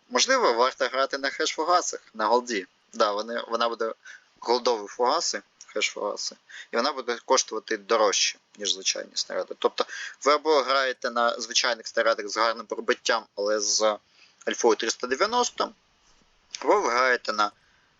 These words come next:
хешфугасах, двісті десять пробиття, для восьмого рівня, можливо, вистачить.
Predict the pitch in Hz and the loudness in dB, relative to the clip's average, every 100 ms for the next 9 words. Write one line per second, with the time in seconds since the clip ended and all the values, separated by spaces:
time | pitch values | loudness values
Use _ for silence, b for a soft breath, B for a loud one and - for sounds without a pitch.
0 | _ - - 123 - 120 165 202 - 160 | _ -6 -2 0 0 0 2 0 -2 -6
1 | _ _ _ _ _ 120 120 - 123 123 | _ _ _ _ _ -4 -2 -2 0 -2
2 | 117 - 117 127 - 196 196 _ _ - | -4 -6 -4 -2 2 0 0 _ _ -8
3 | 113 127 123 - 117 139 202 143 113 110 | 0 2 2 -4 -4 0 0 0 -2 0
4 | 113 156 156 120 113 _ _ _ _ _ | 0 -2 -2 -4 -4 _ _ _ _ _
5 | _ _ _ 107 113 113 127 113 98 101 | _ _ _ -2 0 2 4 2 2 -2
6 | - - - - | -2 -2 -4 -6